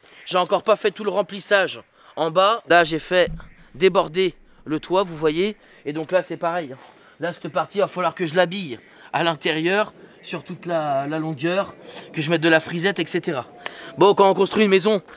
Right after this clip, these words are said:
c'est un peu comme ça, de toute façon. On fait les quatre-vingt-dix pour cent les plus importants,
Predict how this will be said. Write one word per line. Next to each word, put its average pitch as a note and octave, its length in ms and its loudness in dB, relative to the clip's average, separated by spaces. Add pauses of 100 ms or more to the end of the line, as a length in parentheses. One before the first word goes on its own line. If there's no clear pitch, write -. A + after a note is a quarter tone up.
(120)
c'est - 140 2
un E3 80 6
peu F#3 140 4
comme F3+ 200 4
ça, G3+ 180 4
de F#3+ 40 -6
toute E3+ 160 -10
façon. E3+ 440 0 (440)
On D#3 100 2
fait G3 420 4
les D#3+ 160 -4
quatre-vingt-dix F#3 560 0
pour F#3+ 160 -2
cent G#3 160 0
les F3+ 120 4
plus F3 180 -4
importants, F3+ 480 2